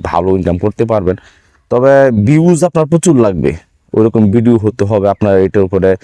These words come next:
স্কিল করতে হবে, স্কিল থাকতে হবে, তাহলে আপনি এখান থেকে মোটামুটি ইনকাম করতে পারবেন। তো যারা ইনকাম করতে চান YouTube-এ, আহ, আপনাদের উদ্দেশ্যে আজকে এই ভিডিওটা তৈরি করা, যেন আপনারা দেখে বোঝেন যে YouTube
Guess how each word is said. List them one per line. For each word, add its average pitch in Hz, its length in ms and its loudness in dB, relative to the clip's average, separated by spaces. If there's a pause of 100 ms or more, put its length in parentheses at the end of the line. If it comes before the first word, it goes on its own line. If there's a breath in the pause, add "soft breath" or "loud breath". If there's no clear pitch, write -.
(300 loud breath)
স্কিল 110 460 -2
করতে 107 260 -2
হবে, 98 280 -2
স্কিল 110 300 -2
থাকতে 104 320 -4
হবে, 92 280 0 (460 soft breath)
তাহলে 131 240 -4
আপনি 131 200 0
এখান 113 200 -2
থেকে 98 300 -2
মোটামুটি 95 520 -2
ইনকাম 87 320 -2
করতে 90 220 -2
পারবেন। 82 400 -4 (580 soft breath)
তো 104 160 0
যারা 117 300 0
ইনকাম 123 320 0
করতে 151 280 -2
চান 117 200 0
YouTube-এ, 113 480 2
আহ, 101 600 2
আপনাদের 107 400 0
উদ্দেশ্যে 104 340 -2
আজকে 107 180 -4
এই 107 60 2
ভিডিওটা 107 360 0
তৈরি 113 220 0
করা, 101 260 2
যেন 101 200 -2
আপনারা 95 340 -2
দেখে 95 260 -2
বোঝেন 95 500 0 (500 loud breath)
যে 92 340 0
YouTube 95 220 -2